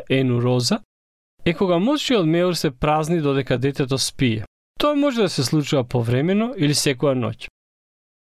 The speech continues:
Мокрењето в кревет е честа појава. Околу едно од пет деца во Австралија мокри в кревет. Мокрењето в кревет може да биде семејна работа и почесто да се јавува кај момчиња отколку кај девојчиња,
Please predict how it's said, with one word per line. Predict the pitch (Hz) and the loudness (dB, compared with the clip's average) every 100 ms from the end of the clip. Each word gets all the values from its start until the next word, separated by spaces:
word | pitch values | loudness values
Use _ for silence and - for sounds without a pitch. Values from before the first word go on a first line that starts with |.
| - 160 | -6 -2
Мокрењето | 190 262 302 285 185 | 0 0 0 0 -4
в | - | 0
кревет | 180 175 160 | 2 2 0
е | 135 | 0
честа | - 139 - 123 | 0 -2 -2 -2
појава. | 135 127 127 127 - _ _ _ _ | 0 2 2 0 -4 _ _ _ _
Околу | 175 185 185 208 | -4 0 2 2
едно | 269 247 254 | 2 2 2
од | 170 - | 0 -2
пет | 220 190 131 | -2 -2 0
деца | 156 160 151 | -2 0 0
во | 131 | 0
Австралија | 123 - 147 147 135 | -2 0 0 0 0
мокри | 127 127 135 | 0 0 -2
в | 120 | -4
кревет. | - 135 120 117 - _ _ _ _ - | -2 0 0 -4 -10 _ _ _ _ -4
Мокрењето | 170 170 262 285 247 175 | -2 0 2 2 2 -2
в | |
кревет | - 170 180 165 | 0 0 2 2
може | 165 180 156 | 2 0 0
да | 139 | 0
биде | 147 151 135 | 0 0 0
семејна | - 160 151 131 127 | 0 0 0 0 2
работа | 139 170 190 214 208 - | 2 0 -2 -2 -4 -2
и | 151 | -2
почесто | 127 190 220 - - 170 | 0 -2 -2 -4 -2 -2
да | 147 | 0
се | - | 2
јавува | 147 165 165 160 | 2 2 0 0
кај | 143 | 0
момчиња | 131 156 160 165 160 156 | 0 0 0 0 0 0
отколку | 127 - 139 - | -2 -2 -2 0
кај | 120 | 0
девојчиња, | 120 123 123 147 131 | 2 0 0 0 0